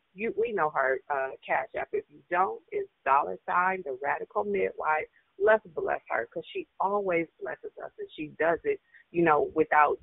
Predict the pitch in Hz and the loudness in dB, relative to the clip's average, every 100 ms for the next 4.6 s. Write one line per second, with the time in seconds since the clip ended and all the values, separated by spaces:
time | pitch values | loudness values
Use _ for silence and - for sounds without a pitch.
0 | - 165 - _ - - - - - 185 | -4 -6 -6 _ -14 -12 -12 -18 2 6
1 | 190 - 156 127 - 165 147 - 127 127 | 6 4 0 0 0 -2 -2 -8 -8 -6
2 | 139 - 151 - 160 165 147 - - 135 | -10 -10 -12 0 2 2 -4 -4 0 0
3 | - 180 170 160 - 147 147 151 - _ | 0 -2 2 0 0 0 0 0 -4 _
4 | - 139 160 139 139 135 | -6 -6 -4 -2 -2 -2